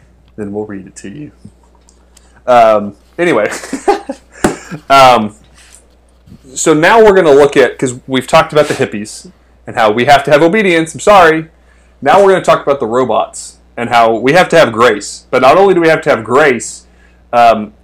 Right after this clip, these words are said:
it's important where our hearts are, ultimately. So I th-, I, I think that grace is important, and I think even the most robotic people would admit that. So I'm not gonna talk about the importance of grace, but rather I'm gonna talk about,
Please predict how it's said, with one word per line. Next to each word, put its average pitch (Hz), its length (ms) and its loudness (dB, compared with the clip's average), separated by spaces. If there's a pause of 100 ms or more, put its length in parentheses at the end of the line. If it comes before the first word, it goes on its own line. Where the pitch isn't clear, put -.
(100)
it's 131 140 -4
important 151 400 0
where 131 120 4
our 113 80 2
hearts 123 280 0
are, 78 220 -12 (220)
ultimately. 107 520 -10 (800)
So 147 140 0
I 139 100 4
th-, - 160 -8
I, 147 280 2
I - 20 2
think 311 320 -4
that 131 160 0
grace 156 380 0
is 127 140 -6
important, 147 400 0
and 139 100 0
I 131 60 0
think 180 260 -6
even 151 180 -4
the 135 60 -2
most 127 260 -2
robotic 120 480 0
people 123 400 -2
would 104 100 0
admit 104 340 -6
that. 156 340 0 (480)
So - 160 -2
I'm 143 100 2
not 185 220 0
gonna 160 200 -2
talk 135 300 0
about 127 180 -2
the 120 60 -6
importance 131 340 -6
of 101 100 -12
grace, 113 360 0
but 123 120 -6
rather 127 240 2
I'm 127 80 0
gonna 123 120 -6
talk 127 260 -2
about, 120 360 2